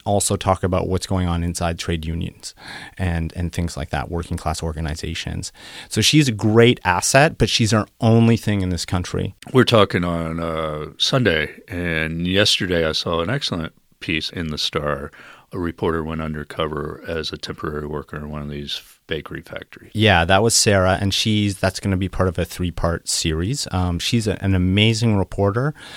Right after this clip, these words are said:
Speaker 1: and that's funded, uh, I think her reporting is f-, sort of half funded through the Atkinson's Foundation.
Speaker 2: Yeah.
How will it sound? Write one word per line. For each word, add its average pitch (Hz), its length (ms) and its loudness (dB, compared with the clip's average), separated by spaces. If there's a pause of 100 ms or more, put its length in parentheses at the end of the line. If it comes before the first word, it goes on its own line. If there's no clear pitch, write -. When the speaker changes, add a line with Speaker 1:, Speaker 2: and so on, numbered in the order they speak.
(180)
Speaker 1:
and 92 180 2
that's 101 220 0
funded, 95 520 0
uh, 85 240 -2
I - 40 -18
think - 180 -6
her 117 120 -4
reporting 98 380 -4
is 90 140 -4
f-, - 460 -20
sort - 280 -8
of - 120 -8
half - 280 0
funded 90 360 -2
through 87 240 -6
the 85 120 -6
Atkinson's 90 720 -2
Foundation. 87 600 0
Speaker 2:
Yeah. 90 140 2